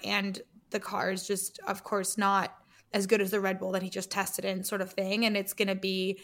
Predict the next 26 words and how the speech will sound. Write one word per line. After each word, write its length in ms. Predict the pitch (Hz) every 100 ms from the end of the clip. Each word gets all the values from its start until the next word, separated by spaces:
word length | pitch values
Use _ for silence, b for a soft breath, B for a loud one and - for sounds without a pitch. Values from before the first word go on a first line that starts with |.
| b b
he's 180 | - 196
gonna 160 | 220
try 160 | 202 190
really 240 | 190 185
hard, 480 | 190 185 185 180 180
and 480 | - 190 190 190 107 - - _ _ _
the 100 | -
car 220 | 202 196 196
is 100 | 190
gonna 180 | 190
fail 280 | 185 - -
him, 280 | 190 190 196
and 80 | 185
it'll 220 | 180 180
just 240 | 175 185
be 160 | - 190
kind 220 | - 190
of 100 | -
like, 200 | - 110 -
"Meh, 300 | 247 247 220 -
okay, 220 | - 202
that 140 | 202
was 100 | -
kind 240 | - 196 190
of 60 |
expected." 640 | 180 - 185 185 185 180